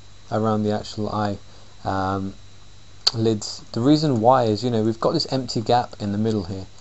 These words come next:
and we definitely don't want that when it comes to, um, you know, finalizing our model, because we don't want gaps on the sides of our eyes, do we? So I'm just going to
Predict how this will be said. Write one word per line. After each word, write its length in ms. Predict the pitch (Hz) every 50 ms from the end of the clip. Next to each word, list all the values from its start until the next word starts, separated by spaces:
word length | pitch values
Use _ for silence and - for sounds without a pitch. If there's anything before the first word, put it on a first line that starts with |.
| - - - -
and 140 | - 110 117
we 60 | 120
definitely 420 | 113 123 120 117 - 123 123 120
don't 240 | 110 113 110 110 104
want 220 | 110 110 107 107 -
that 160 | 104 98 -
when 160 | 107 104 104
it 100 | 104 -
comes 300 | - - 107 107 101 -
to, 240 | - - 101 101 104 - - - - - - - - - - -
um, 380 | 98 98 98 98 98 95 98 - - - - - - - - - - - - - - - - - - - - - - - - - - - - - - -
you 80 | - 117
know, 60 | 110
finalizing 640 | 104 - - 120 117 113 110 110 110 107 98 104 104
our 80 | 104 104
model, 340 | 104 107 107 101 98 98 107 - - - - - - - - - - - - -
because 300 | 117 - - 113 104 104
we 80 | 117
don't 180 | 117 120 120 117
want 220 | 113 113 117 110
gaps 400 | - 120 113 104 - - - -
on 80 | 104 98
the 80 | 101
sides 300 | 95 - 107 104 104 98
of 120 | 101 98 104
our 100 | 104 110
eyes, 280 | 117 110 101 101 101
do 200 | - - 110 104
we? 60 | 98 95 - - - - - - - - - - - - - - - - - - - - - - - - - - - - - - - - - - - -
So 180 | - - - 113
I'm 120 | 113 110
just 180 | 127 127 - -
going 260 | 127 117 117 113 110
to 420 | - - - 110 107 107 107 -